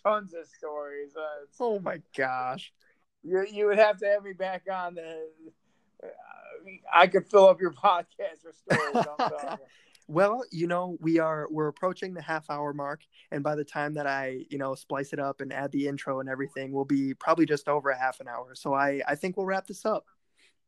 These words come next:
Speaker 1: All right.
Speaker 2: All right, so
Speaker 1: I'll get on back on again if you guys want me on.
Speaker 2: Oh, they, d-, it, hey, if they don't, I will. <laughs>
Speaker 1: All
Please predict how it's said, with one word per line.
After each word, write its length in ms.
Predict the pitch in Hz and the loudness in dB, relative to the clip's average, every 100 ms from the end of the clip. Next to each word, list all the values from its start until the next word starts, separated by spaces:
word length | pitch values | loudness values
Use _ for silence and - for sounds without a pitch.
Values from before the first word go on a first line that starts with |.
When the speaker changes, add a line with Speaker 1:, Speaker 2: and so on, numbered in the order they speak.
| _ _ _ | _ _ _
Speaker 1:
All 240 | 139 143 160 | -6 -2 -2
right. 360 | 180 247 233 - | -2 -4 -6 -4
Speaker 2:
All 180 | 147 151 | 0 2
right, 320 | 170 196 - | 2 0 -4
so 400 | - 165 156 151 143 156 | -2 2 2 0 -2 2
Speaker 1:
I'll 220 | 165 170 | 2 2
get 160 | 185 | -4
on 240 | 185 190 190 | -4 -4 -2
back 220 | 196 190 214 | -2 -2 -6
on 200 | 202 208 | -6 -6
again 280 | 202 208 240 | -8 -10 -10
if 120 | 196 | -12
you 80 | 190 | -8
guys 220 | 185 190 | -4 -4
want 240 | 202 220 185 | -2 -4 -6
me 100 | 170 | -8
on. 300 | 170 170 175 _ _ | -8 -10 -14 _ _
Speaker 2:
Oh, 220 | 165 175 165 | 4 4 4
they, 160 | 202 220 151 | 0 0 -6
d-, 140 | 160 - | -12 -8
it, 240 | 165 160 151 | -4 -4 -4
hey, 240 | - 185 151 | -4 -2 -2
if 200 | 147 - | -4 0
they 160 | 175 | 0
don't, 220 | 208 233 202 | 0 -2 0
I 180 | 170 160 | 0 2
will. 300 | 139 135 - _ _ _ | -2 -8 -16 _ _ _
<laughs> 60 | 127 - _ _ - 131 151 | -12 -12 _ _ -16 -4 2
Speaker 1:
All 160 | 170 | 2